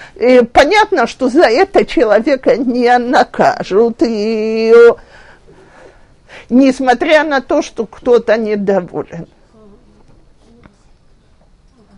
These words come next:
То, э, по поводу книги, э, я с-, хотела только сказать, я думаю, что сегодня все читали «Все для босса».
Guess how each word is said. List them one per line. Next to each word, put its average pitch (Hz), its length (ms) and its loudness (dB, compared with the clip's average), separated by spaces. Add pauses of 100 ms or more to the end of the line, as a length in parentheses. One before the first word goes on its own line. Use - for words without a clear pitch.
(1800)
То, - 160 0
э, 226 400 0
по 269 200 0
поводу 339 480 0
книги, 311 400 -4
э, 262 360 -2
я 247 140 2
с-, 262 140 -10
хотела 247 420 0
только 226 280 -2
сказать, 226 440 -2
я 196 100 -2
думаю, 214 380 -8
что - 160 -14
сегодня 208 580 -6
все 240 320 -8
читали 202 580 -2
«Все - 300 -6
для 233 260 -2
босса». 190 680 -10